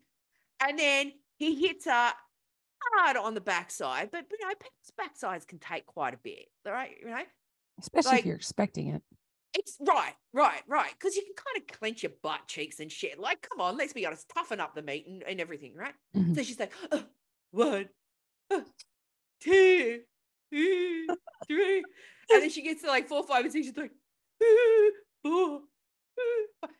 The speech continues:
Speaker 1: Now, keep in mind, okay, we've established he's fucking signed this contract, right? So he fucking smacks her for the sixth time. She's crying, right? He says, "Are you okay?" Gets her back up again. And she says,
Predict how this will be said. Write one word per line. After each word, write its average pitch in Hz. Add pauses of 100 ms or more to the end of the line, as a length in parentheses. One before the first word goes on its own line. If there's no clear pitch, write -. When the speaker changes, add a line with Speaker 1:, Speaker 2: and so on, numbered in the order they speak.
(140)
Speaker 1:
Now, 285 (300)
keep 403
in 403
mind, 330 (200)
okay, 233
we've 233
established 233 (220)
he's 277 (100)
fucking 302
signed 247
this 220
contract, 202 (180)
right? 254 (600)
So 302 (280)
he 302
fucking 392
smacks 233
her 220
for 220
the 202
sixth -
time. 208
She's 381
crying, 247
right? 214 (640)
He 403
says, 285
"Are 233
you 247
okay?" 214
Gets 302
her 370
back 247
up 220
again. 208
And 254
she 277
says, 233